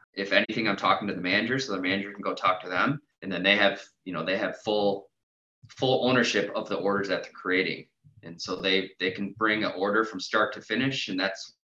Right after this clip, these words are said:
what they did, and their name's on it, and customer knows who, who built it. And that's, they really love that.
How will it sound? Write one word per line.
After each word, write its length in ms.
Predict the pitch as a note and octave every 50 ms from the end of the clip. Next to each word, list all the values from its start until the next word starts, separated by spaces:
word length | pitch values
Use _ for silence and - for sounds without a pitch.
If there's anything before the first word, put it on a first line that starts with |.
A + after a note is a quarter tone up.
| _ _ -
what 140 | G2+ - -
they 180 | - G#2+ G2+
did, 180 | G#2 G#2 A2+ A#2
and 100 | A#2 G2
their 140 | G2 G2+ G2+
name's 320 | F#2+ G2 G#2 A2 G#2 -
on 260 | - F2 F#2 G#2+ A2+
it, 120 | C3 C#3+ - - - _ _ _ _ _ _ -
and 100 | A#2 G2+
customer 320 | - F#3 - - B2+ A2+
knows 260 | G#2 G#2 G#2+ G#2 - -
who, 160 | A2+ G2 E2+ - _
who 200 | - G#2 G#2+ G2
built 260 | G2 G2 A2 A2+ -
it. 220 | C#3 C3+ - - - _ _ - - - _ _ _ _
And 140 | - G2 G2
that's, 320 | G#2 G#2+ - - - - _ _ - G#2
they 240 | - G2 A2+ A2+ - - - - _ _ _ - F2
really 260 | G2+ A#2 A#2 F#2+ F2
love 300 | E2+ F#2 G2 - - -
that. 140 | - -